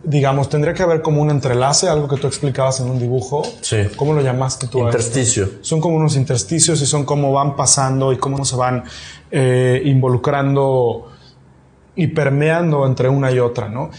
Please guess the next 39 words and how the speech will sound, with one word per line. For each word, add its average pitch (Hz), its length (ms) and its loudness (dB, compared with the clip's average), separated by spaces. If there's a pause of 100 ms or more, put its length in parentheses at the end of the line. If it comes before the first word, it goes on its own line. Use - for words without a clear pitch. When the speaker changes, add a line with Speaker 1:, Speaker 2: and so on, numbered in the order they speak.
(120)
Speaker 1:
Y - 60 0
Speaker 2:
Ok. - 100 0
Speaker 1:
pasa 160 220 0
exactamente 185 580 0
lo 165 100 2
mismo 170 300 2
con 156 140 0
las 131 160 -2
otras 147 200 0
disciplinas 143 640 0
y 147 40 0
con 139 160 -2
un 143 80 -4
concepto 147 400 -2
no 139 100 -2
necesariamente 135 560 -2
físico, 151 640 -2
en 156 80 0
el 123 140 -2 (180)
cual 143 260 0
encuentras 139 420 -4
esta 135 200 -4
interrelación 127 840 -2 (220)
y 139 80 -2
estos 127 220 -4
intersticios 131 640 0
o 139 60 2
estos 135 300 -2
dedos 139 520 0 (300)
que - 80 -6
se 131 160 0
van 131 300 2
mezclando, 120 460 0
Speaker 2:
Entrelazando, 104 260 0
Speaker 1:
que 101 80 -2
se 104 240 2
van 90 40 2
Speaker 2:
¿no? 90 60 2
Speaker 1:
entrelazando. 117 680 0